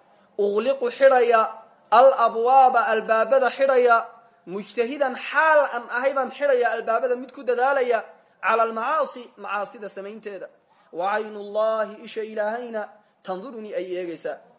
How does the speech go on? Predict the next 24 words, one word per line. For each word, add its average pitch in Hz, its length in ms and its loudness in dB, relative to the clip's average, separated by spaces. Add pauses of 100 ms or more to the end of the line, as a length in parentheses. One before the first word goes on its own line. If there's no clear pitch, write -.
(220)
Aduu 233 160 0
iska 233 160 -6
soo 226 200 -4
qaad, 214 200 -2
imisaad 233 300 -6
macsi 208 240 -12
samaysaa, 180 420 -4 (380)
ama 202 200 2
keliya 233 300 2
haw, 233 180 2
ama 226 200 4
ha 233 60 6
lagula 226 260 0
joogo, 208 360 0 (320)
Allah 180 260 2
subxaanahu 175 520 -6
wa 170 80 -4
tacaala 165 320 -2
waa 175 140 0
ku 175 100 -12
daalacanaya, 175 680 -2 (340)
waana 185 260 4
kula 165 200 -4
socdaa. 147 360 -6